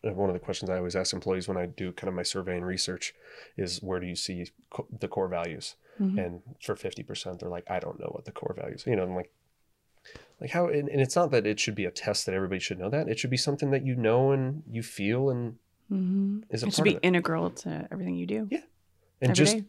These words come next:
Speaker 1: just make sure that your, your structure line, do, does your mission, vision, values, do they tie to behaviors that you've established? Um, do they tie to the goals that you're trying to accomplish as the organization? Do the structures and processes of our organization match that as well?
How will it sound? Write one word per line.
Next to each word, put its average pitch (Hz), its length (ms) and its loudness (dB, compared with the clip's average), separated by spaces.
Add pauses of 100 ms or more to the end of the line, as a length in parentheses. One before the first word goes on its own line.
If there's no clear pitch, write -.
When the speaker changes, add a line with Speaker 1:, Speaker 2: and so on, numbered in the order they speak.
Speaker 1:
just - 220 -2
make 131 220 4
sure 147 200 6
that 131 240 2
your, 110 240 -4
your 107 120 -2
structure 131 320 2
line, 90 200 0
do, 95 160 2
does 98 380 0
your 98 100 2
mission, 110 280 8
vision, 104 260 6
values, 90 480 4 (340)
do - 60 -8
they 95 140 4
tie 110 220 6
to 107 140 10 (300)
behaviors 101 540 4
that 92 120 2
you've 95 280 -2
established? 87 680 -2 (400)
Um, 90 320 2 (360)
do 113 60 0
they 98 120 6
tie 104 220 2
to 110 100 0
the 98 80 0
goals 101 320 8
that 101 80 0
you're 98 100 0
trying 95 220 2
to 92 100 6
accomplish 90 320 0
as 92 120 -6
the 92 80 -2
organization? 90 520 -4
Do 90 60 -6
the 85 100 -8
structures - 540 2
and 90 100 -4
processes 98 540 2
of 90 100 0
our 90 80 4
organization 95 580 0
match 90 280 -2
that 87 120 -2
as 82 120 -8
well? 85 240 -4